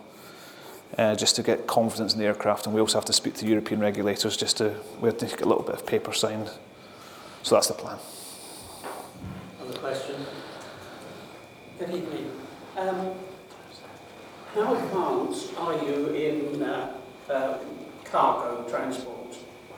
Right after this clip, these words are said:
Speaker 2: uh, unloading?
Speaker 1: So when we actually were successful in getting the Airlander ten back, we had been doing an awful lot of work on the Airlander fifty,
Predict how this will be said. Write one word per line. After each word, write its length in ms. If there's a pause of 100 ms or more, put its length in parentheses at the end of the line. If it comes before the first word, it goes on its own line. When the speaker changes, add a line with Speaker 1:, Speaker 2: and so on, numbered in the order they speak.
(440)
Speaker 2:
uh, 260
unloading? 720 (600)
Speaker 1:
So 640 (420)
when 180
we 260
actually 520 (1400)
were 100
successful 520
in 60
getting 160
the 60
Airlander 320
ten 280
back, 340 (240)
we 100
had 280
been 220
doing 180
an 60
awful 240
lot 60
of 60
work 140
on 40
the 60
Airlander 280
fifty, 340